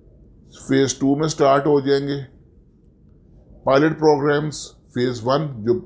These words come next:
मौजूदा सूरत हाल उसमें भी चलेंगे, कैप्ड फेज़ टू में भी चलेंगे, increased number of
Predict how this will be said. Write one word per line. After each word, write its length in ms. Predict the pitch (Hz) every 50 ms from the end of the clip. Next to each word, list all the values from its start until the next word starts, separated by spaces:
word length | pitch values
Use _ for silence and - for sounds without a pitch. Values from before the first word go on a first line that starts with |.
| - 123
मौजूदा 420 | 113 110 120 123 123 135 143 147
सूरत 300 | 143 - 147 139 131 127 139
हाल 160 | 143 135 131
उसमें 340 | 127 120 123 - 143 143 143
भी 80 | 151 165
चलेंगे, 560 | 165 - 156 139 139 139 143 143 139 143 139 127 - - - - - - - - - - - - _ - -
कैप्ड 420 | 139 135 143 147 151 147 - - - - - _ _ - - - - _ _
फेज़ 340 | - 127 123 123 120 - -
टू 160 | 127 131 135
में 160 | 139 151 156
भी 80 | 165 160
चलेंगे, 600 | - 156 143 135 139 139 143 143 143 139 139 - - - - _ _ _ - _ _ _ - - - _ - 151
increased 480 | 151 - - 156 151 160 175 190 185
number 300 | 185 165 170 156 143 156
of 120 | 156 165